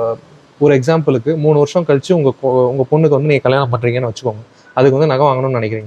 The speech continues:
அதை வந்து இன்னைக்கே வாங்கணும்னு அவசியம் இல்ல. அடுத்த வருஷம் நீங்க நகை வாங்குறதுக்கு இந்த வருஷமே நீங்க காசு கட்டிட்டு பதினோரு மாசம் கழிச்சு நீங்க போய் வாங்குனீங்கன்னா, அந்த அஞ்சு லட்ச ரூபாய்க்கு நீங்க என்ன நகை வாங்கினாலும் பதினெட்டு பர்சன்டேஜ் வரைக்கும் அவன் உங்களுக்கு டிஸ்கவுண்ட் கொடுப்பான், அந்த செய்கூலி இல்லாம கொடுப்பான்.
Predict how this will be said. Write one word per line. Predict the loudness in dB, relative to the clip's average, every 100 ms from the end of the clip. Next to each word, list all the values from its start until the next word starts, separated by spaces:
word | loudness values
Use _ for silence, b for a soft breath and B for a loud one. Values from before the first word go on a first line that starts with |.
| -4
அதை | 0 2
வந்து | 2
இன்னைக்கே | 2 0 0
வாங்கணும்னு | 0 -2
அவசியம் | -4 -4 -8 -12
இல்ல. | -18 _ _ _ _ _ _ _ _ _ B B -2
அடுத்த | 0 2
வருஷம் | 2 2
நீங்க | 2 2
நகை | 0 0
வாங்குறதுக்கு | 0 0 0
இந்த | 0 -2
வருஷமே | -2 -4
நீங்க | -2 -2
காசு | -2 -4 -4
கட்டிட்டு | -8 -6 -4 -2
பதினோரு | 2 2 4 2
மாசம் | 0 -2 0
கழிச்சு | -2 0
நீங்க | -2 0 0
போய் | 0
வாங்குனீங்கன்னா, | -2 -4 -8 -12 -12 -14 _ b b b b
அந்த | -2 0
அஞ்சு | 2 2
லட்ச | 2 4
ரூபாய்க்கு | 4 4
நீங்க | 2 0
என்ன | 0
நகை | 0 2
வாங்கினாலும் | 2 0 -2 -6 -8 -10 -10 -12 -2
பதினெட்டு | 0 2 0
பர்சன்டேஜ் | -2 0 2
வரைக்கும் | 2 2 2
அவன் | 0
உங்களுக்கு | 2 2 2
டிஸ்கவுண்ட் | -2 0 0
கொடுப்பான், | 2 0 -4 -6
அந்த | -4 0
செய்கூலி | 2 4
இல்லாம | 2 2 0 0
கொடுப்பான். | -2 -4 -10